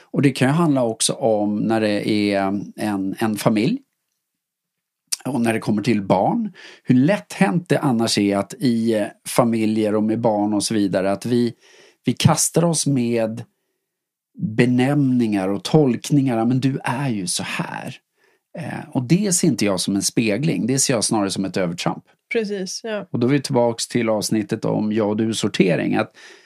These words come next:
Speaker 1: om jag talar om för dig att du är så här, då är det ju det en form av övertramp. Det jag kan istället säga är ju att när jag ser, Madeleine, att du gör så här och jag hör dig göra eller säga det här,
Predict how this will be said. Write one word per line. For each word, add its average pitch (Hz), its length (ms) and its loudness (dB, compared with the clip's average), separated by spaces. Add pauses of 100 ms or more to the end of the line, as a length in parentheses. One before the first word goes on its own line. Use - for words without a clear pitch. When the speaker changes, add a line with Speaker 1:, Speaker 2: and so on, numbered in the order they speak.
(240)
Speaker 1:
om 110 160 2
jag 123 200 0
talar 151 280 4
om 147 220 2
för 139 120 2
dig 101 120 0
att 92 140 -4
du 101 160 0
är 95 180 0
så 92 140 -2
här, 78 380 -2
då 110 260 -2
är 139 100 0
det 120 80 0
ju 101 140 2
det 98 220 2
en 95 140 -2
form 92 280 -2
av 90 140 -2
övertramp. 87 520 -2 (920)
Det 113 60 4
jag 110 140 0
kan 110 160 0
istället 107 380 0
säga 110 260 0
är 98 40 -2
ju 98 80 0
att 90 140 -2
när 110 140 0
jag 101 100 -2
ser, 101 540 0 (300)
Madeleine, 98 500 0 (680)
att - 200 -4
du 98 300 0
gör 95 260 0
så 90 160 0
här 87 300 0
och 95 140 0
jag 101 120 2
hör 110 320 0
dig 95 360 -2 (460)
göra 95 480 0
eller 92 160 0
säga 90 360 0
det 90 80 0
här, 62 400 -2